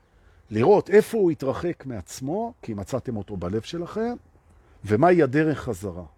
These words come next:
וזה מרפא הכל. ואם אתם שואלים אותי, ואני משוחד לגמרי, זו הגאונות המקסימה מכולן. <laughs> ולכן,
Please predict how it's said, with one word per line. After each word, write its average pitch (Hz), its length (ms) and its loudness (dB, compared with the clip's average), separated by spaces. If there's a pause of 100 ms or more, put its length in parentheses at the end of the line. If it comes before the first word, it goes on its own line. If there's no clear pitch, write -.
(420)
וזה 98 200 -4
מרפא 185 340 0
הכל. 160 300 -6 (1200)
ואם 110 120 -2
אתם 107 140 2
שואלים 98 320 -4
אותי, 262 280 -4
ואני 117 460 2
משוחד 110 600 2
לגמרי, 107 680 0 (1700)
זו 107 180 0
הגאונות 120 460 4
המקסימה 127 640 0
מכולן. 101 480 -4 (400)
<laughs> - 1000 0
ולכן, 214 500 6